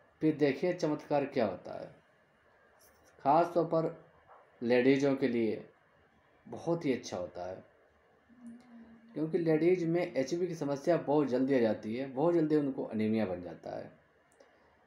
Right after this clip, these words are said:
खून की कमी लो, कहीं कुछ लो, कहीं कुछ लो, ये सब समस्याओं की जड़ blood ही होता है। protein means आयरन की कमी हुई नहीं कि समस्याएं शुरू हो गई।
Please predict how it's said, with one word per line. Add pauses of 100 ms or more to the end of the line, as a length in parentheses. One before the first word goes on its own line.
(120)
खून
की
कमी
लो,
कहीं
कुछ
लो,
कहीं
कुछ
लो, (720)
ये
सब
समस्याओं
की
जड़ (800)
blood
ही
होता
है। (1040)
protein
means (1400)
आयरन
की
कमी
हुई
नहीं (240)
कि
समस्याएं (360)
शुरू
हो
गई।